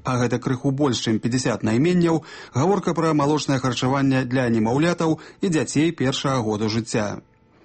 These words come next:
Фактычна гэта ўсё, што засталося ад ранейшага паўтаратысячнага асартыменту. Дзясяткі астатніх гульцоў, якія не паспелі аформіць дакументы ў адпаведнасці з патрабаваннямі новага тэхнічнага рэгламенту,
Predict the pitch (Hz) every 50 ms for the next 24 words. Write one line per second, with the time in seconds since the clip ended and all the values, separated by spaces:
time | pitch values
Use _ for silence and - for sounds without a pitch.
0 | - - 135 120 - - 131 110 113 127 120 123 107 131 131 127 - 196 196 202
1 | 185 - - 202 180 180 165 - 160 151 156 151 143 - 151 - 156 143 156 160
2 | 160 165 156 135 113 - 113 107 104 107 - 120 120 - 131 117 113 113 - -
3 | - 160 165 - - 151 143 143 143 143 139 - 147 139 135 - 156 151 131 113
4 | 107 95 98 98 98 - - _ - - - - - - - - - 131 127 -
5 | 135 123 117 - - 123 120 - - 185 180 180 165 131 110 120 120 113 - 127
6 | 120 110 104 98 - 127 117 110 - 123 120 117 120 104 139 143 - - - 160
7 | 131 120 113 107 - 120 110 110 110 110 - 110 104 120 - 143 151 175 175 160
8 | - - 110 107 101 - - - - - - 127 120 - 123 120 117 117 107 110
9 | 107 - - 117 104 - 120 - - 120 117 120 120 113 110 107 107 110 113 113
10 | 120 127 117 107 107 101 107 - - 123 127 135 127 113 - 117 110 101 107 110
11 | 131 135 139 165 190 190 185 175 175 175 175 170 165